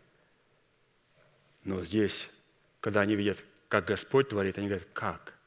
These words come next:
Как возможно быть таким менеджером, и как это всё можно делать? Как всё это можно сделать?» Вот мы будем смотреть, каким образом мы можем соблюдать день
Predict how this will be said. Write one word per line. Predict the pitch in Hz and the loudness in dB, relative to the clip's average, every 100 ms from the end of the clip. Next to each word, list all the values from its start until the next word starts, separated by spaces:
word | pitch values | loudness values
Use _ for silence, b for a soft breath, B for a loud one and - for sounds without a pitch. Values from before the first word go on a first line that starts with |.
| _ _ _ _ - | _ _ _ _ -6
Как | 127 110 101 | -4 -2 -4
возможно | 101 98 101 120 98 95 | -4 -2 -2 -2 -2 -4
быть | 90 107 - | -2 -4 -4
таким | 101 107 95 | -6 -4 -4
менеджером, | 98 117 104 107 113 | -2 -4 -2 -2 -4
и | 113 | -2
как | - 110 | 0 0
это | 90 104 | 0 -4
всё | - - | -6 -4
можно | 110 101 107 104 | -4 -4 -4 -2
делать? | 110 95 - | 0 0 2
Как | 117 - | 0 0
всё | - - - 120 | -2 -4 0 0
это | 113 | 0
можно | 110 101 104 | -4 -4 -4
сделать?» | 101 113 98 95 - - - B B B B B - | 0 2 2 0 -12 -20 -18 B B B B B -2
Вот | 123 | 0
мы | 143 143 | 0 -2
будем | 110 117 - | -4 -4 -6
смотреть, | - 110 110 - - | -6 0 0 0 -2
каким | 104 104 | -2 0
образом | 123 117 107 | 0 0 0
мы | 104 | 0
можем | 104 95 | 0 -2
соблюдать | - 101 98 101 110 110 - B B | -4 -2 0 2 2 0 -16 B B
день | 95 104 98 | 0 2 2